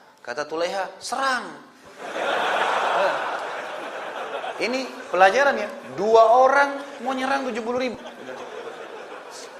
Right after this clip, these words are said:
Ini kisah nyata, hadis sahih. Riwayat sahih menyebutkan, maka kata si Amr, "Wahai Tulaiha, kau sadar,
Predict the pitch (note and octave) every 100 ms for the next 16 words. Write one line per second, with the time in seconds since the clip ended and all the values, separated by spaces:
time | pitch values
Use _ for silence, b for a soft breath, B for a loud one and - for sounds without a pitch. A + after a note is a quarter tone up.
0 | - F#3+ B3 A#3+ A#3+ B3 C4+ A#3 F#3+ G3
1 | - A#3+ G#3+ D#3+ - - - - D#3 G#3
2 | A3+ B3 A#3+ G#3 F3+ F3+ D3+ A#2 - -
3 | C#3 A3+ A3+ - D#3+ C#3 C#3 A#2+ A2+ D#3+
4 | B2+ F#2 - - - A2 G#2+ A2 A#2+ C3+
5 | E2 - - - - A#2 C#3 E3 A2+